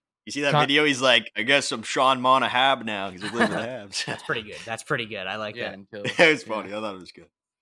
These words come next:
Speaker 2: Anyways, yeah,
Speaker 3: So
Speaker 2: you
Speaker 3: you're
Speaker 2: guys
Speaker 3: on
Speaker 2: are
Speaker 3: good
Speaker 2: fucking
Speaker 3: contract?
Speaker 2: done.
Speaker 3: I haven't
Speaker 2: Great
Speaker 3: said, I haven't
Speaker 2: contract.
Speaker 3: even said what I've said
Speaker 2: I
Speaker 3: yet.
Speaker 2: know what you're gonna
Speaker 3: This g-,
Speaker 2: say. You said
Speaker 3: no.
Speaker 2: it last when he signed. You said it was gonna be a bad contract.
Speaker 3: No,
Speaker 2: I'm pretty
Speaker 3: so
Speaker 2: sure.
Speaker 3: when I
Speaker 2: Wait, wait, wait. Let me ju-, let me just say.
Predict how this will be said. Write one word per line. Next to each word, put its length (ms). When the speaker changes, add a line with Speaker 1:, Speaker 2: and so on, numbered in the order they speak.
Speaker 2:
Anyways, 680
yeah, 320
Speaker 3:
So 160
Speaker 2:
you 60
Speaker 3:
you're 120
Speaker 2:
guys 80
Speaker 3:
on 60
Speaker 2:
are 40
Speaker 3:
good 180
Speaker 2:
fucking 60
Speaker 3:
contract? 520
Speaker 2:
done. 60
Speaker 3:
I 120
haven't 180
Speaker 2:
Great 100
Speaker 3:
said, 100
I 100
haven't 140
Speaker 2:
contract. 180
Speaker 3:
even 180
said 300
what 120
I've 240
said 200
Speaker 2:
I 100
Speaker 3:
yet. 140
Speaker 2:
know 60
what 120
you're 100
gonna 100
Speaker 3:
This 120
g-, 60
Speaker 2:
say. 240
You 160
said 180
Speaker 3:
no. 60
Speaker 2:
it 100
last 340
when 140
he 100
signed. 320
You 60
said 220
it 40
was 140
gonna 180
be 100
a 60
bad 320
contract. 640
Speaker 3:
No, 240
Speaker 2:
I'm 60
pretty 160
Speaker 3:
so 280
Speaker 2:
sure. 220
Speaker 3:
when 260
I 240
Speaker 2:
Wait, 300
wait, 200
wait. 220
Let 80
me 100
ju-, 120
let 100
me 80
just 220
say. 300